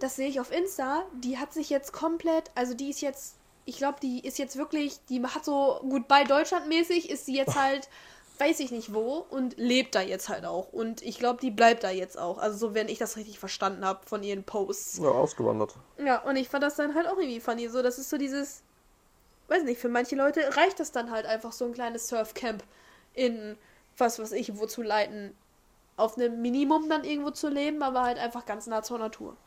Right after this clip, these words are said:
Speaker 1: So.
Speaker 2: Na, was ist die Alternative? Große Karriere, aber wenn du darauf keinen Bock hast.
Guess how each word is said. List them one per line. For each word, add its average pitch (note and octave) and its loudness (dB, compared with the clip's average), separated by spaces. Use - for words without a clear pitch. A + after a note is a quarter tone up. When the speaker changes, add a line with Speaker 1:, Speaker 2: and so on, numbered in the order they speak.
Speaker 1:
So. - -14
Speaker 2:
Na, C3 4
was A2 -4
ist - -10
die A#2+ 6
Alternative? A#2 4
Große A#2 2
Karriere, B2+ 4
aber B2 6
wenn A#2 2
du A#2 0
darauf A#2 4
keinen A#2+ -4
Bock B2 0
hast. - -4